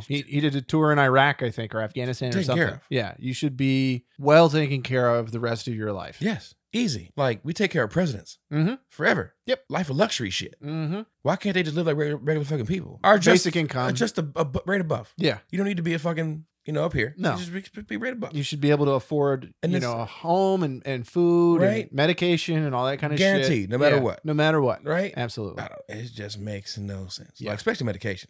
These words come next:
Speaker 2: Like, right, we wanna send them over there and fuck, fuck their minds up.
Speaker 1: Mm-hmm.
Speaker 2: Like, therapy? Maybe I'm wrong. Maybe, maybe there is this, a free service out there.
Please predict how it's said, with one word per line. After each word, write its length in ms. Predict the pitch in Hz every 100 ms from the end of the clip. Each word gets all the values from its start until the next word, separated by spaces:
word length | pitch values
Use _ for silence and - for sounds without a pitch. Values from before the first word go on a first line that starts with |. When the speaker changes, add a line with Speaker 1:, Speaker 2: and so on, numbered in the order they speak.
| _
Speaker 2:
Like, 160 | 110 98
right, 180 | 110 117
we 60 |
wanna 120 | 143
send 120 | 120 127
them 60 |
over 100 | 120
there 80 | 117
and 100 | 104
fuck, 180 | 139 135
fuck 180 | - 139
their 80 | 113
minds 320 | 120 120 95
up. 200 | 90 - _ -
Speaker 1:
Mm-hmm. 560 | 123 135 131 139 175 123
Speaker 2:
Like, 300 | 110 101 - -
therapy? 760 | - 131 170 175 185 185 180 -
Maybe 260 | 151 202
I'm 120 | 180 143
wrong. 220 | 104 90 _ -
Maybe, 240 | 120 127
maybe 200 | 123 131
there 140 | 127
is 80 | 127
this, 240 | 113 101 -
a 160 | 110
free 180 | 98 120
service 240 | 107 104 98
out 140 | 92
there. 120 | 92